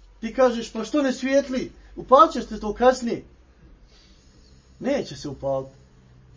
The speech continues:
Jel shvatate šta govorim? Nemojte da vam se dijele baterije i da vas lažu: „Upalit će se to kasnije.”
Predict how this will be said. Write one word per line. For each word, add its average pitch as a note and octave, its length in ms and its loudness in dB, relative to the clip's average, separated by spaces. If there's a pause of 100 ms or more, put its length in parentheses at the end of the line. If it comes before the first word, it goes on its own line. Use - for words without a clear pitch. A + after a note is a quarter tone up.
(1800)
Jel D#3 100 -10
shvatate A#3+ 420 2
šta G#3 160 -8
govorim? D#3 340 -6 (420)
Nemojte C#4 380 -2
da B3+ 100 2
vam B3+ 160 0
se B3+ 140 -6
dijele B3+ 320 0
baterije A#3+ 600 0 (360)
i F#3+ 100 -12
da G#3 80 -4
vas G#3+ 220 -6
lažu: G#3 460 2
„Upalit B3+ 380 0
će G#3+ 80 -8
se G#3 160 -10
to G3+ 160 -6
kasnije.” A3 480 -4